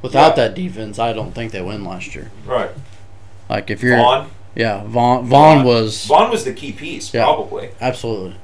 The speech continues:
Speaker 2: Just like he's been the key piece
Speaker 1: Yeah.
Speaker 2: right now for
Speaker 1: And he signed a
Speaker 2: Buffalo's team.
Speaker 1: four-year deal, or three or four-year deal in Buffalo. So, I mean, he's gonna be there for a few years.
Speaker 2: I don't think he's
Speaker 1: Um,
Speaker 2: got that much longer left. He's,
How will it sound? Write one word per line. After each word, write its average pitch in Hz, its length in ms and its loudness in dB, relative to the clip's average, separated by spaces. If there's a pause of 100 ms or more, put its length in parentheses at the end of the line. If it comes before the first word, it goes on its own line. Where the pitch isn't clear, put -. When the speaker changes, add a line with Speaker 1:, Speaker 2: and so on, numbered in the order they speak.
Speaker 2:
Just 131 220 -10
like 139 140 -6
he's 139 120 -12
been 147 200 -10
the - 60 -14
key 151 200 -14
piece 143 320 -10
Speaker 1:
Yeah. 139 60 -8
Speaker 2:
right 139 100 -10
now 151 160 -4
for 139 60 -6
Speaker 1:
And 117 100 -4
he 110 60 -2
signed 135 260 0
a 117 60 0
Speaker 2:
Buffalo's - 120 -6
team. 127 120 -4
Speaker 1:
four-year 123 260 0
deal, 110 220 -2
or 107 160 -2
three 135 180 -4
or 139 80 0
four-year 123 340 -4
deal 104 220 -8
in 104 60 -8
Buffalo. 101 440 -6 (960)
So, 113 100 -10
I 98 40 -6
mean, 101 180 -8
he's 113 260 -8
gonna 113 140 -6
be 104 160 -6
there 113 200 -2
for 113 180 -6
a 98 40 -12
few 110 140 -8
years. 98 420 -8 (1800)
Speaker 2:
I 110 60 -2
don't - 100 -4
think 123 180 2
he's 107 100 2
Speaker 1:
Um, 95 60 -4
Speaker 2:
got 87 160 -4
that 92 180 -8
much 87 180 -12
longer 82 260 -12
left. 95 340 -8
He's, 104 180 -14